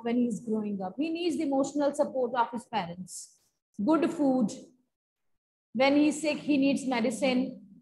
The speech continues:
a house to live in, and loving and caring parents. And this is what we all need. And he was having all those things. And he was so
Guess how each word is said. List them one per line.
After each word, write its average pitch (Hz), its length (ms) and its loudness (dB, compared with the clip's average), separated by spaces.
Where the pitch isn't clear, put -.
a 247 60 0
house 254 400 6
to 294 100 0
live 240 240 2
in, 254 140 0
and 262 240 -2
loving 247 360 2
and 254 160 -2
caring 220 380 2
parents. 190 420 -4
And 254 160 -4
this 269 120 -6
is 269 180 -8
what 262 240 2
we 277 100 2
all 226 180 4
need. 214 340 -2
And 233 100 -2
he 262 80 2
was 269 200 4
having 254 480 0
all 254 440 4
those 247 680 -4
things. 190 680 -6
And 233 80 -2
he 233 60 -2
was 247 260 2
so 311 200 2